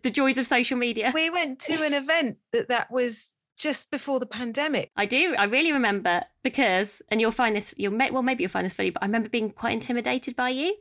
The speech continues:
Speaker 1: <laughs> 'cause we were s-, we were sitting next to each other and you were describing your business, and we were definitely much more towards the start. And I remember thinking, <gasps> "Oh, she sounds like she knows loads more than me. I feel like she knows all the answers."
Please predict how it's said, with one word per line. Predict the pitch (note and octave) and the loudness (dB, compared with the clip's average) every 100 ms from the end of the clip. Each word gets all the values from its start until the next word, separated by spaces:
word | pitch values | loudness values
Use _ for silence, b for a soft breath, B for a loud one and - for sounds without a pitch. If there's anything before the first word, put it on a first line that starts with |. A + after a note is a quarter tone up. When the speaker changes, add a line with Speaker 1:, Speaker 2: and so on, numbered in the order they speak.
| B4+ | -4
Speaker 1:
<laughs> | C5+ B4+ | -4 -4
'cause | - G4+ | -2 0
we | F4 | 2
were | |
s-, | G#4 - - A4+ A4+ F#4+ | 2 -2 -8 -6 -6 0
we | G4+ G4 | 4 4
were | G#4+ | 2
sitting | G#4+ D#4+ D#4+ | 2 0 2
next | E4 E4 | 0 0
to | F4 | -2
each | C#4 - | -2 -2
other | C4 A3 | 0 0
and | F#3 A#3+ | 0 0
you | |
were | B3+ | -2
describing | A3+ - C4+ C4 B3 | -2 0 2 2 0
your | A#3 | 2
business, | C4 B3 G3+ F#3+ - | 0 0 -2 -2 -2
and | G3 | 0
we | G#3+ G#3 | 2 2
were | G3+ F#3+ F#3+ - | 4 4 2 0
definitely | G3+ - G3 F#3+ F#3 - | -4 -4 -2 -2 -2 -4
much | G3+ - - | -4 -4 -2
more | G3 F#3+ | -2 -2
towards | G3+ F#3+ E3+ | -2 -2 -4
the | - | -2
start. | G#3 F3+ | 2 4
And | F#3 | 4
I | G3 | 0
remember | F#3+ F#3 | 0 -2
thinking, | G#3 F#3 F#3+ F3+ - | -4 -4 -2 -2 -4
<gasps> | D4 | -6
"Oh, | C#4 B3 - | -6 -6 -6
she | - G3+ F#3+ F#3 F3+ - | 0 2 4 4 2 -2
sounds | F#3 F3 E3+ | -4 -2 -2
like | F3 | -2
she | - E3+ E3 | -2 -2 0
knows | E3 D#3+ D#3+ F3 | 0 0 0 0
loads | D#3+ D#3+ | -2 -2
more | A3+ C4 C4 | -2 -2 0
than | C4 | 0
me. | C4 B3+ | 2 2
I | B3+ | 2
feel | - A#3 | 0 -2
like | G3+ | 0
she | A#3 | 0
knows | A3 G#3+ | 0 2
all | A3 | 0
the | G3 | 0
answers." | A#3+ C4+ A#3 | 0 0 -2